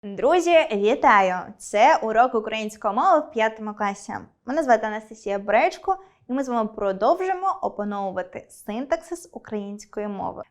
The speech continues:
Ми вже вивчили речення, його граматичну основу та види речень. Головні члени речення, підмет і присудок.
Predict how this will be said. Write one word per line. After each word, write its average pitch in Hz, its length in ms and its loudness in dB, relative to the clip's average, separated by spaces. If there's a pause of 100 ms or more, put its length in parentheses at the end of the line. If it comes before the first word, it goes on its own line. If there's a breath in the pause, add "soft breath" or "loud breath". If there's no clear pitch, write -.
Ми 254 220 -2
вже 392 180 0
вивчили 233 540 -2
речення, 339 680 -2 (320 loud breath)
його 254 180 6
граматичну 208 760 -4
основу 320 760 2 (100)
та 262 120 6
види 220 320 2
речень. 233 560 -12 (260)
Головні 226 480 2
члени 302 420 0
речення, 214 600 -2 (580)
підмет 226 560 -2 (440)
і 285 160 -2
присудок. - 640 -4